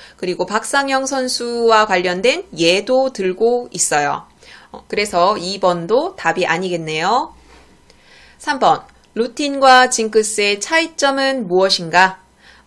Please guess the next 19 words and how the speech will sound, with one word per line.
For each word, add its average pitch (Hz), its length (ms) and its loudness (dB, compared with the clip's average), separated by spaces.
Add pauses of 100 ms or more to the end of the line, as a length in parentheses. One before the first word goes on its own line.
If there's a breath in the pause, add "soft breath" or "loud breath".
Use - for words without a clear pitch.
(120)
루틴과 277 460 0
징크스의 233 600 0
차이점은 262 720 0
마지막 277 680 2
문단에 214 420 0
있었는데 180 880 0
확인을 247 380 -4
할게요. 196 680 0 (260 loud breath)
이 175 160 -6
둘은 165 380 -6
어떤 285 480 2
차이가 277 560 2
있을까라고 214 1400 0
질문한 175 580 -6
후에 208 500 2
뒤에 170 260 -2
답변을 160 520 -6
하고 226 240 0
있죠. 180 580 0